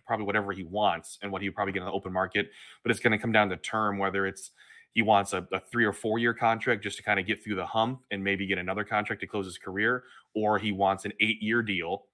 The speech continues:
<laughs> to, to close out his career. That'd be the career ending type of deal, even though he probably could do a one or two year after that, depending on how he's feeling. So that's what I truly think it's coming down to is term and clauses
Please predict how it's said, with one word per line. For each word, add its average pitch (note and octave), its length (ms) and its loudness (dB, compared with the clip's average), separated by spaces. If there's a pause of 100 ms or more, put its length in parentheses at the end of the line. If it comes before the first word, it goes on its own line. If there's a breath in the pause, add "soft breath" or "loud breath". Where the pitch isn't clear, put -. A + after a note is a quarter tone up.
(120)
<laughs> - 720 -2
to, A#2+ 140 2
to A2+ 140 -4
close G#2+ 300 2
out G2+ 100 2
his G2+ 140 -2
career. G2+ 240 -2
That'd F2+ 160 -2
be G#2 120 0
the G2 120 0
career G#2+ 540 4
ending G#2+ 340 0
type G2+ 220 0
of F#2+ 80 -4
deal, F#2+ 200 -2
even F#2 160 -4
though F#2 80 -2
he F#2 80 -4
probably F2+ 320 -2
could F#2 120 -4
do F#2+ 140 -2
a - 40 -4
one F#2 160 -6
or F2+ 80 -6
two F#2+ 140 -10
year F2+ 160 -4
after F2 240 -4
that, F2+ 300 2 (240 loud breath)
depending F2+ 260 -2
on F2+ 60 -4
how F2+ 100 0
he's F2 140 -10
feeling. F2 360 -4 (300 soft breath)
So G#2 240 4
that's A2+ 240 4
what A2+ 80 6
I G2+ 40 4
truly B2 360 0
think A2 200 -2
it's F#2+ 100 -6
coming G2 280 -4
down F#2 280 0
to G2 160 -6
is - 140 -10
term G#2 440 -2
and F2 180 -10
clauses F2+ 600 -2